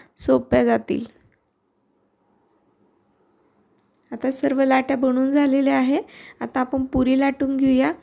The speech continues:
सर्वात पहिले मी तुम्हाला दाखवते की डायरेक्ट पोलपाटावरच लाटल्यावर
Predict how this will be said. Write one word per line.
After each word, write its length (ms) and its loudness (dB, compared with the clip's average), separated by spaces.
सर्वात 360 2
पहिले 360 2
मी 100 0
तुम्हाला 400 0
दाखवते 600 0
की 140 -6
डायरेक्ट 380 2
पोलपाटावरच 840 0
लाटल्यावर 540 2